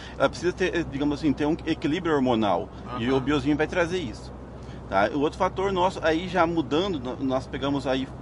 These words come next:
Speaker 1: a aplicação foliar, aí agregado ao herbicida, nós temos o Raizal. O Raizal é um fisioativador, aí com a formulação aí que predomina um, um, uma, uma, digamos, um produto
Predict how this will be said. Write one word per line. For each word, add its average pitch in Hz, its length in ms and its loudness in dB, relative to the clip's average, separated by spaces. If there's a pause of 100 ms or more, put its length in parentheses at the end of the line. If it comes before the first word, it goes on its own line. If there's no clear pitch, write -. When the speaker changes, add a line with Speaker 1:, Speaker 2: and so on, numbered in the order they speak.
(200)
Speaker 1:
a - 60 -2
aplicação 123 480 0
foliar, 135 640 4 (240)
aí 123 220 0
agregado 123 640 6
ao 131 140 6
herbicida, 113 640 -2
nós 113 160 -4
temos 135 220 -2
o 151 60 -2
Raizal. 147 540 4 (460)
O 113 60 -6
Raizal 127 600 6
é 131 80 -2
um 120 80 -2
fisioativador, 123 720 0 (300)
aí 117 180 4
com 143 160 2
a 131 40 6
formulação 135 680 4
aí 127 200 2
que 123 320 -4 (800)
predomina 123 520 4 (440)
um, 117 240 4 (100)
um, 123 280 2
uma, 117 300 6
uma, 110 680 4
digamos, 107 260 -2
um 113 80 -2
produto 131 440 0